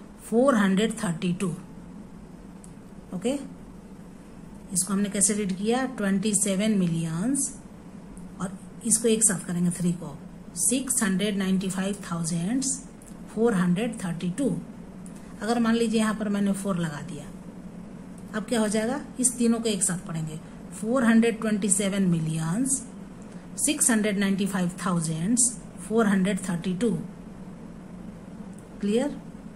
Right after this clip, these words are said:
मान लीजिए मैं यहाँ पर लिखूँ सेवन फ़ाइव टू ज़ीरो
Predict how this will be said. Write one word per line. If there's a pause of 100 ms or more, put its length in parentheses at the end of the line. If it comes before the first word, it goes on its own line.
(1800)
मान
लीजिए
मैं
यहाँ
पर
लिखूँ
सेवन
फ़ाइव (120)
टू
ज़ीरो